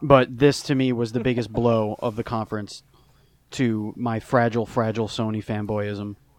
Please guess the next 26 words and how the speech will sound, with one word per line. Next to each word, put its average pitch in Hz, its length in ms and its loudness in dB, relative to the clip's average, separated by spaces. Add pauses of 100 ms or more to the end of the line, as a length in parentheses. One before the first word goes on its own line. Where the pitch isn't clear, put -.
(340)
Um, 110 480 -2 (140)
I 147 100 4
really 143 500 4
like 120 280 -4
Ninja 113 260 -4
Theory. 104 360 -6
I, 117 200 -4
I've 127 160 -2
always 135 320 4
liked 117 200 -8
what 110 100 -14
they, 113 120 -4
what 107 520 -12
they 113 140 -4
were 110 100 -6
able 107 180 -8
to 107 120 -14
do. 101 320 -8 (640)
Um, 104 400 -6 (120)
so 117 220 -4
for, 117 380 -4
for - 180 -8
me, 131 360 4
this, - 340 -12
it, 113 180 -10
like, 123 320 -4